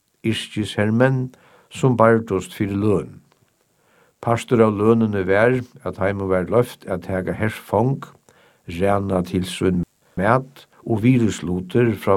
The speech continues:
vanligum fólki. Løntu tað seg betur, so skiftu tær yvir til fúkindan. Eisini Danmark og Svøríki tóku lut í hesum krútji.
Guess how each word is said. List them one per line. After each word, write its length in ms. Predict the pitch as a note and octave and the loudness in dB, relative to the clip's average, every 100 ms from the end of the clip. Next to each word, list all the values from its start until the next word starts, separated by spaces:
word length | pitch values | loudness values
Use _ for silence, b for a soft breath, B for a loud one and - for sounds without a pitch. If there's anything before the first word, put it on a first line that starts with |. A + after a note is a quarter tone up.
| F#2 | 2
vanligum 480 | F#2+ F2+ D#2 E2 | 0 -2 -4 -4
fólki. 460 | - F#2 - - - - _ _ b b b b b b b b b b | -2 -2 -4 -12 -14 -18 _ _ b b b b b b b b b b
Løntu 380 | G2+ C3 - A#2+ | 2 2 4 4
tað 140 | A2+ F#2+ | 4 2
seg 80 | D#2 | 0
betur, 580 | D#2 C3 C#3 C3+ B2+ A#2 - - | 2 4 2 4 4 4 -4 -16
so 220 | - D3 C3 | -4 0 4
skiftu 400 | C#3 B2+ G#2 F#2 | 4 2 0 0
tær 300 | E2 D#2 D2 | 0 -2 -4
yvir 460 | - A2 F2+ D#2 D2 | -4 -2 -2 -6 -8
til 160 | - E2 | -8 -4
fúkindan. 560 | A#2 A#2 F#2 C2+ - - - _ _ _ _ _ _ _ _ _ _ _ _ _ _ _ _ _ _ _ | -2 -2 -2 -4 -12 -16 -20 _ _ _ _ _ _ _ _ _ _ _ _ _ _ _ _ _ _ _
Eisini 300 | B2+ C#3 D#3 | 0 2 4
Danmark 440 | B2 D3 D3+ C3+ - | 4 4 4 2 0
og 80 | A#2+ | -4
Svøríki 640 | - B2+ D3 A#2+ - G2+ | 2 4 4 2 0 0
tóku 300 | F#2 G2+ F#2 F2+ | 0 -2 0 -2
lut 300 | F#2+ F#2 F#2+ | -2 -2 -4
í 60 | F#2 | -4
hesum 220 | F2+ E2 | -4 -6
krútji. 380 | G#2+ G#2+ - | -6 -6 -6